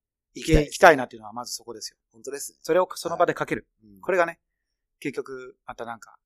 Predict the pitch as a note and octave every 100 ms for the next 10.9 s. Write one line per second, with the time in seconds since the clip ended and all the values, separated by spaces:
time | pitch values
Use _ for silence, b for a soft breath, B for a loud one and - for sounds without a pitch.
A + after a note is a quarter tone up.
0 | _ D#3 A#2 A2 G2 G2 _ _ _ _
1 | A2 G#2+ A2+ A#2 G2 A2+ _ B2 G2+ A#2
2 | - _ C3 A2 G#2 _ B2 A#2 G#2+ G2+
3 | _ B2 - A2+ F#2+ _ _ _ _ C3+
4 | D3 - - F#2 _ - C#3 C#3 - C3+
5 | D3 G#2 _ - - - - E3+ - G#2
6 | G2+ A#2 C3+ D3 F#3 - - G#3+ _ _
7 | C3 C#3+ F#3 F#3+ C3+ A#2 B2+ C3 D3 D3
8 | C3+ D#3+ E3 F3 A#2 G2 _ A#2+ G2+ F#2
9 | G#2 G2+ G2 F#2 F#2 G2 A2 A2+ A2+ A2
10 | A2+ A#2+ B2 A2+ - F#2+ F#2+ D#3